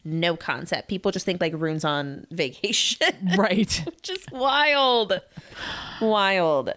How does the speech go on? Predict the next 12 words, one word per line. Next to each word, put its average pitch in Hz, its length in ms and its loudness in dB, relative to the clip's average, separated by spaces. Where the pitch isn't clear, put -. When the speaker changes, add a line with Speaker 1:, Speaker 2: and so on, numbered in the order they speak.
Speaker 2:
Mm-hmm. 190 560 4
Speaker 1:
So 247 440 2
in 294 140 4
the 349 80 4
meat 320 180 4
market, 233 380 0
they're 208 100 2
not 190 200 0
getting 175 180 0
the 156 120 0
answers - 460 -8
that 147 260 -4